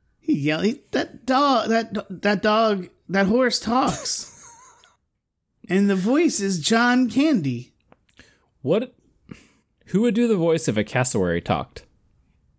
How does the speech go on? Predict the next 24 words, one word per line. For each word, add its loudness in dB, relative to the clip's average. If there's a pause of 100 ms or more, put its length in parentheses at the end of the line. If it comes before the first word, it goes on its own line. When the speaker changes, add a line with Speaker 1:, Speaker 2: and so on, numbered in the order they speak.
(320)
Speaker 1:
Satan. -4 (2000)
Speaker 2:
Okay. -8 (800)
I'm 2
just, 2 (100)
I 0
gotta 2
close 0
this -6
article. 0 (360)
Look, 0
dude, 2 (460)
Marvin 0 (160)
Hajos, 0 (400)
Hayos? 0 (880)
Speaker 1:
Sure, -4
that -2
works. -10 (280)
Speaker 2:
Hayos, 2
let's -2
say. -4 (880)
I'm 0
sorry 2
you're 4
dead, 0